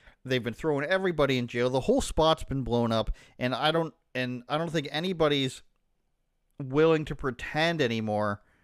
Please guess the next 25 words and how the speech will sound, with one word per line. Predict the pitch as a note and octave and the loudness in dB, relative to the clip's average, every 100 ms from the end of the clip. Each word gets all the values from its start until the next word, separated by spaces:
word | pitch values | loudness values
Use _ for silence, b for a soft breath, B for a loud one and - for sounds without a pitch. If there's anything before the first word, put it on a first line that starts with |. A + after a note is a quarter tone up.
| _ _ _ - | _ _ _ -8
like | B2 C3 B2+ | 2 2 2
it's | A#2+ - | -4 -6
not. | A2+ G#2 F2 | -6 -6 -6
I | A#2 | -6
don't | C#3 | -4
think | D#3 | -4
anybody's | D#3 D#3+ D3+ D3+ C3+ | -4 -4 -2 -2 0
willing | D3 C3+ | -2 -2
to | |
pretend | - B2+ B2+ C3+ | -4 -6 -2 0
like | C3 A2 | 0 0
this | B2 - | -4 -4
is | A#2 - B B | -8 -10 B B
some | - D3 C#3+ - | 2 2 2 -2
egregious | C3 B2+ C#3 F3+ E3+ D#3 | -8 -2 -2 0 -2 -4
national | D3+ D3 C#3+ C#3+ C3+ | 0 0 0 -2 0
event. | A#2+ A#2+ B2 B B D3+ _ _ _ _ - | 2 0 -2 B B -20 _ _ _ _ -6
People, | A3+ A3+ G3 D#3+ C#3+ | -4 2 2 2 -2
the | C3+ | -4
police | B2 - F#3+ | -2 -2 0
officers | F3 E3+ E3 C#3 | 0 0 0 0
dying | A#2 C3+ C#3+ C#3 | 2 4 4 4
after | C3+ A#2+ D3 | 0 2 2
it, | D3 - | 2 0
debunked, | B2+ - A#2+ A#2+ A#2+ | -2 0 0 0 -6